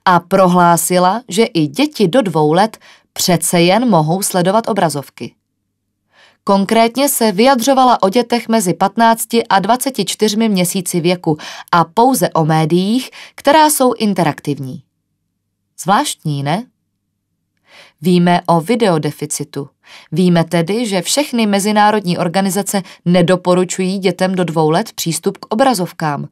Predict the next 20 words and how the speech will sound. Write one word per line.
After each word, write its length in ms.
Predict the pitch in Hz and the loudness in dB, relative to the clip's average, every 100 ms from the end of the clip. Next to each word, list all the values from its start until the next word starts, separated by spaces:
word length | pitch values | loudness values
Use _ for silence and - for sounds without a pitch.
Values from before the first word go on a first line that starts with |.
| _ _ | _ _
k 80 | - | -2
televizi, 560 | 185 165 165 160 165 156 | 2 2 2 -2 -4 -8
k 80 | |
chytrému 420 | - 156 160 151 151 | -8 -4 -4 -4 -4
telefonu 540 | 160 175 - 170 165 - - - - | -2 -2 -2 -4 -4 -6 -20 -16 -2
a 140 | 233 | 0
už 220 | 262 233 180 | 0 -4 -2
vůbec 420 | 269 262 233 - | -2 0 -2 -2
ne 120 | 165 | -2
k 60 | 156 | 0
hrám. 480 | 165 165 175 262 _ _ _ _ _ - - - | 2 2 0 -2 _ _ _ _ _ -20 -18 0
A 120 | 175 | 0
přesto 560 | 175 - 320 - - 190 - | 0 -2 -2 -2 0 -2 2
Americká 500 | 226 269 262 - 175 | 0 0 -2 -2 0
asociace 680 | - 196 233 254 240 - 175 | 0 -2 -4 -2 -2 -2 -2
pediatrů 600 | 175 180 185 - 196 214 | -2 0 -2 -2 -4 -4
přijde 380 | - 175 160 | 0 0 0
s 100 | 165 | -2
takovým 460 | - 165 170 165 190 | -6 -4 -2 -2 -4
prohlášením. 880 | 214 226 269 285 - 151 135 135 | -4 0 -2 -2 -6 -6 -6 -12